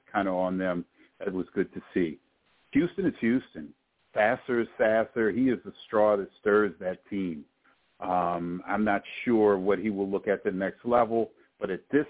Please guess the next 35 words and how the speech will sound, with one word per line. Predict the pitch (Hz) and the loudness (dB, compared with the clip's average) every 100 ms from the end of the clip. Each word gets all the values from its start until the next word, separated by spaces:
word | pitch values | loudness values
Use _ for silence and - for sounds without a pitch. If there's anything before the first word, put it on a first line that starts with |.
| - | -6
level, | 101 95 90 95 - | -2 -2 -2 -6 -4
he | 123 113 | -4 -4
is | 95 | -4
exactly, | 92 87 107 104 101 113 117 123 | -10 -2 2 2 2 -2 -2 -4
he, | 113 - 110 | -8 -10 -10
he's | 113 | -6
a | 113 | -4
big | 127 117 | -2 -2
guard. | 104 120 98 87 | 2 4 2 -2
And, | 90 95 | -12 -16
again, | 92 113 101 | -10 -10 -8
I | 90 | -12
mentioned | 92 98 92 98 | -12 -14 -14 -10
earlier, | 107 139 104 85 - _ _ _ - | -6 -6 -6 -12 -18 _ _ _ -12
this | 131 | -8
is | 185 - | -6 -4
guard-driven. | 110 110 120 87 95 85 82 - _ _ _ | 2 4 4 0 -6 -6 -12 -16 _ _ _
And | 95 95 95 95 | -10 -6 -6 -6
at | 92 | -6
this | 120 - | -6 -6
time | 123 113 107 | -2 0 0
of | 104 | -2
year, | 104 107 92 85 - _ _ - | -2 -2 -2 -6 -10 _ _ -6
uh, | 90 87 | -2 -2
to | - 110 - | -4 -10 -2
see | 123 107 87 | 0 0 -2
him | 127 120 117 | -2 2 2
and | 104 | 2
the | 101 | 2
rest | 104 107 | 2 0
of | 107 | -2
them | 98 95 | -2 -2
play | 90 104 98 | -2 -2 0
well, | 92 92 95 92 90 | 0 2 2 0 -4
as | - | -14